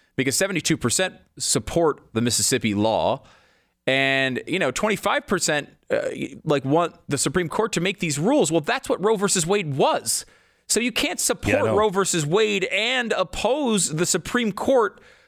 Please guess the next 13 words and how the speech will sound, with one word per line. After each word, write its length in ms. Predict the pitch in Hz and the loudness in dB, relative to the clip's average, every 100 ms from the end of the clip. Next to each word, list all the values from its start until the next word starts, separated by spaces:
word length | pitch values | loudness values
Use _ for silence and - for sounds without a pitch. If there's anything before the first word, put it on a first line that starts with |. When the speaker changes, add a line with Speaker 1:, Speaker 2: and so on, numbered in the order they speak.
| - | -6
Speaker 1:
coming 380 | - 247 240 214 | 0 2 0 -2
up 200 | 202 196 | -2 0
with 160 | 196 | 0
the 100 | 196 | 0
rules. 520 | 196 247 330 180 127 - | 0 4 4 4 2 0
Their 340 | 175 240 - | 0 0 0
whole 520 | 190 190 269 330 311 - | -2 0 2 4 2 0
argument 640 | 220 294 233 202 117 - _ _ _ _ - | 0 0 0 -2 -4 -8 _ _ _ _ -6
in 220 | 220 277 | -4 0
Roe 160 | 254 254 | 2 2
versus 320 | 233 214 196 | 2 0 0
Wade 320 | 208 196 147 | 2 2 0
was, 380 | 135 143 139 131 | 2 2 2 -2